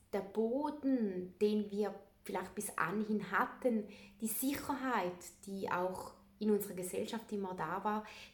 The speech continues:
die verlieren wir gerade. Aber wichtig ist jetzt zu wissen, wir verlieren diese Sicherheit nicht im Außen, äh, nicht im Innen, Entschuldige,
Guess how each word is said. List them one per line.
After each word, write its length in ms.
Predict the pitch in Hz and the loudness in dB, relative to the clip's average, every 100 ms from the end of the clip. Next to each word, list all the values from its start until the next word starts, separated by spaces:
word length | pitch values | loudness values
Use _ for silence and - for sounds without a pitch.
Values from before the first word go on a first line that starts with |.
| - | -6
die 80 | 226 | 0
verlieren 580 | 233 220 254 254 247 | 2 4 4 4 2
wir 160 | 233 233 | 2 2
gerade. 680 | 233 226 180 160 160 170 - - | 2 0 0 -2 -2 -6 -4 0
Aber 340 | 185 208 214 - - - - - | 2 2 -2 -6 -18 -20 -20 -10
wichtig 400 | 208 285 - 320 | -2 0 0 -4
ist 120 | 294 | 2
jetzt 300 | 254 - - | 2 2 -4
zu 200 | - 214 | -4 -2
wissen, 560 | 240 269 269 - 226 202 | 2 2 2 2 2 2
wir 100 | 208 | 0
verlieren 480 | 208 202 233 220 208 | 0 0 2 4 2
diese 200 | 208 - | 2 -2
Sicherheit 680 | 226 208 - 196 180 180 185 - - - | -6 -6 -10 -2 0 0 -4 -16 -20 -8
nicht 460 | 220 247 247 - - | 0 0 0 -4 -2
im 200 | 226 208 - - - _ _ _ _ | 0 0 -4 -18 -20 _ _ _ _
Außen, 840 | 185 254 285 - - 294 294 330 - - - - - | 4 6 2 2 2 2 0 -2 -6 -12 -18 -20 0
äh, 160 | 220 220 | 4 6
nicht 240 | 226 226 | 4 0
im 120 | 226 202 | -2 0
Innen, 280 | 233 285 | 2 2
Entschuldige, 460 | 285 240 247 - | 2 2 2 2